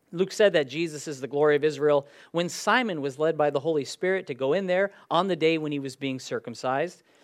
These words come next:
Simon, it says, he held Jesus in his arms and, and said this in Luke two twenty-nine through thirty-two, "Lord, now you are letting your servant depart in peace according to your word.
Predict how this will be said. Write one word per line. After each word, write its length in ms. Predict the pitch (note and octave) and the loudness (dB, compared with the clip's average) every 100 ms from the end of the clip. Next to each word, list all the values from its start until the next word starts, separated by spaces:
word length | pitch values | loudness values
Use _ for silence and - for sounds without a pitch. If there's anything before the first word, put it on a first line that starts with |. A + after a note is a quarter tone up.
| _ _ _ | _ _ _
Simon, 440 | - F3 E3+ F3 F3 | 0 4 4 4 -2
it 100 | C#3 | 2
says, 240 | F3 F#3+ | 2 2
he 120 | C#3 | -2
held 300 | A2+ C#3 C#3+ | -4 -2 -2
Jesus 460 | B2+ C#3 E3 E3+ E3 | -4 -6 -6 -6 -8
in 80 | C3 | -8
his 160 | B2+ | -2
arms 440 | D#3 F3+ F#3 D#3+ A#2 | 0 2 2 -2 -8
and, 160 | G2 - _ _ _ _ _ | -14 -18 _ _ _ _ _
and 140 | C3 C3 | -10 -4
said 380 | D#3+ D3+ C3+ | 2 2 2
this 220 | C#3 D#3+ C#3+ | 2 2 0
in 140 | B2+ | -2
Luke 320 | C#3+ D3+ - | 0 0 -4
two 240 | - D3+ C3+ | -10 -8 -8
twenty-nine 580 | - C#3 C3+ C3 B2+ | -4 -4 -2 -2 -4
through 180 | A#2+ B2+ | -6 -8
thirty-two, 580 | - C#3+ B2+ - A2+ G#2+ _ _ _ | -2 -2 -2 -6 -10 -10 _ _ _
"Lord, 560 | C3+ D#3+ F#3 G#3 A3 E3+ | 6 10 12 12 8 4
now 300 | C3 D3+ E3 | 0 2 2
you 200 | C#3+ C3 | 2 0
are 80 | A#2+ | 2
letting 320 | C#3+ F#3 F#3+ | 4 4 2
your 120 | A#2+ | -4
servant 420 | - F3 F3 F3+ | -2 0 0 -2
depart 360 | C3+ - D#3 E3 | -6 2 2 2
in 60 | |
peace 380 | D#3+ D#3+ B2 - | -2 -8 -8 -8
according 420 | B2+ - E3 E3+ | -6 2 4 4
to 80 | E3 | -2
your 160 | E3+ D#3+ | -4 -2
word. 320 | C3+ G#2+ | 0 -2